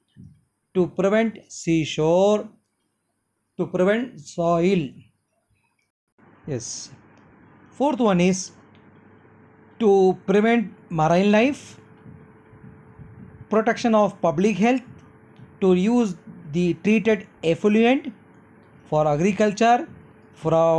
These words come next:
groundwater recharge, for industrial recycle, solving social problem caused by the accumulation of waste water. So these are the main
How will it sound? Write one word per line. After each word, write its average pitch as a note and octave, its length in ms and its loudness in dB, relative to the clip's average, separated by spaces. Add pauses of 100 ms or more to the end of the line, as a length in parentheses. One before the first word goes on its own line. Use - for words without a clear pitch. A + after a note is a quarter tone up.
(420)
groundwater A3+ 680 2
recharge, A#3+ 640 0 (600)
for E3+ 300 0 (120)
industrial A3+ 680 0
recycle, A#3+ 760 0 (540)
solving G#3+ 640 0
social G3+ 460 -2
problem F3 600 0 (100)
caused F3 440 0
by D#3 200 0
the D3+ 320 -4 (560)
accumulation F#3 600 0
of D#3 340 0 (360)
waste F3+ 400 0
water. F3+ 540 -2 (420)
So F3 120 -6
these D3+ 160 -6
are G3 160 2
the E3 120 0
main F3+ 320 0